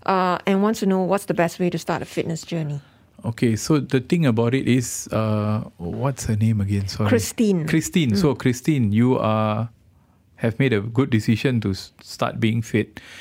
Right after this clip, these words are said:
Speaker 2: Uh, because I mentioned just now that weight-bearing exercises are very, very important, uh,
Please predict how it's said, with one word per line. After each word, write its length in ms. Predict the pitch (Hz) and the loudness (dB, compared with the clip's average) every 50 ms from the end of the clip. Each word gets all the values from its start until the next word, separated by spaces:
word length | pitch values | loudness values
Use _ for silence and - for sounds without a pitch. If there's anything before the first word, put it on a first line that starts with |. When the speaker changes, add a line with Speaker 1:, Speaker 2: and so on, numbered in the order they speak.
| - - - - - - - - | -20 -20 -20 -20 -20 -20 -14 -6
Speaker 2:
Uh, 220 | - 110 107 107 104 | 0 0 2 2 2
because 380 | 101 107 104 - 127 120 110 | 0 0 0 0 0 0 0
I 80 | 120 110 | 0 0
mentioned 480 | 107 113 113 117 113 - 143 135 127 113 | 2 2 2 2 2 0 0 0 2 2
just 260 | 113 110 - - - | 2 0 0 0 0
now 300 | 120 117 131 143 151 147 | 0 0 2 0 0 0
that 320 | 123 113 110 113 117 98 | 2 0 0 0 -2 -2
weight-bearing 560 | - 110 120 131 - 113 113 110 113 117 120 | 0 0 0 2 2 0 0 0 2 2 2
exercises 920 | 107 101 - - - 123 107 - 113 110 107 107 104 120 127 131 120 - | 0 0 -2 -2 -4 -2 -2 0 -2 0 0 0 0 2 0 0 -2 -2
are 180 | - - 107 107 | -2 -2 0 0
very, 280 | 101 104 107 107 117 117 | 2 2 2 2 2 0
very 340 | 113 110 107 110 120 - - 110 | 0 0 0 0 -2 -2 -2 -2
important, 880 | 104 101 92 - - 107 107 110 - - 123 127 135 139 151 156 160 - - - - - - - - - - - - - | -4 -4 -4 -2 -2 -2 -2 -2 -2 -2 0 0 0 0 -2 -4 -6 -8 -14 -20 -20 -20 -20 -20 -20 -20 -20 -20 -12 -4
uh, 460 | - 101 101 101 98 98 101 101 104 | -2 0 0 0 0 0 -2 -2 -4